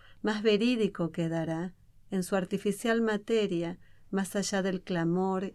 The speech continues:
y la sed, de este y de cualquier lenguaje. Madre selva, potentilla, santolina, cuando estas palabras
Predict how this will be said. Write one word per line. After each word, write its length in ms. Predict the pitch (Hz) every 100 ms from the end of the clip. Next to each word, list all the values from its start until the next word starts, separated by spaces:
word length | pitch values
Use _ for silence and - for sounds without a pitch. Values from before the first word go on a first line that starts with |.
| -
y 120 | 170
la 140 | 160
sed, 520 | 170 - 190 175 170 175 - - - - -
de 340 | 170 196 226
este 460 | 226 - - 180 180
y 140 | 170
de 260 | 165 165 170
cualquier 560 | 165 170 170 180 175 175
lenguaje. 880 | 170 170 165 160 165 - - 202 - - _ - - - - - - - - - - - - -
Madre 300 | 185 175 180
selva, 760 | 175 - 220 202 185 180 180 180
potentilla, 1000 | - 180 185 180 170 214 208 185 180 175 180 - -
santolina, 1160 | - 185 185 185 180 190 214 196 180 170 170 170
cuando 500 | - 185 185 180 185
estas 400 | 220 220 - 233
palabras 840 | - 190 180 202 214 185 175 180